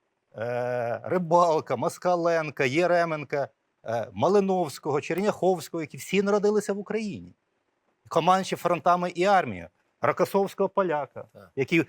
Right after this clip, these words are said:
Speaker 1: вважався другим Костюшком поляка, його так вважали. Заберіть їх. Ну, з ким ви, хто к-,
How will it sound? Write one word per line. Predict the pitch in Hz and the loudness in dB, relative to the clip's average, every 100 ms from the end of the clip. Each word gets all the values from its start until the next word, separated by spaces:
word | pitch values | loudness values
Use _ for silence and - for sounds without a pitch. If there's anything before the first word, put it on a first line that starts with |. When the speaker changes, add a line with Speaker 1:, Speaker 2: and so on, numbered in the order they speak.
| - | 0
Speaker 1:
вважався | 147 147 160 156 | 0 4 2 2
другим | 143 139 151 | 0 -2 -2
Костюшком | 151 - 156 - 123 | -6 -6 -6 -6 -6
поляка, | 135 123 131 | -2 -2 -2
його | 123 | -6
так | 117 104 | -6 -12
вважали. | 123 110 113 98 87 _ | -12 -8 -8 -10 -14 _
Заберіть | 107 180 226 254 - | -2 0 2 0 0
їх. | 208 151 - _ _ _ _ _ _ _ - | -4 -6 -8 _ _ _ _ _ _ _ -14
Ну, | 113 | -10
з | - | -2
ким | 202 | -2
ви, | 170 - _ _ | -2 -8 _ _
хто | - - 220 208 | -20 0 2 2
к-, | 170 | 0